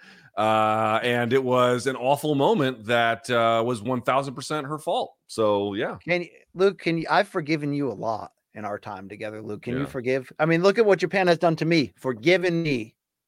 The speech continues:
Speaker 2: Will you forgive her?
Speaker 1: Uh, there would be conditions under which I would consider it, but we don't live in any of those, so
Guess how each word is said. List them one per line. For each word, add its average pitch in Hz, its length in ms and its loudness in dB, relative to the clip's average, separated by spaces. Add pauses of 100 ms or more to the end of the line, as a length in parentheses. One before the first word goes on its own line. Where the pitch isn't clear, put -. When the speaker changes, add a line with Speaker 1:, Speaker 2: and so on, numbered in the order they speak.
(800)
Speaker 2:
Will 123 100 -10
you 156 140 0
forgive 143 380 -2
her? 107 260 -8 (1400)
Speaker 1:
Uh, 110 320 2
there 165 120 2
would 185 100 4
be 180 100 -2
conditions 151 500 -2
under 123 160 0
which 117 200 0
I 120 80 4
would 110 140 -4
consider 110 460 -2
it, 92 160 -4
but 95 120 -8
we 101 120 -4
don't 98 180 -4
live 110 160 0
in 92 100 -6
any 78 180 -8
of 73 140 -10
those, 80 360 -8
so 78 320 -8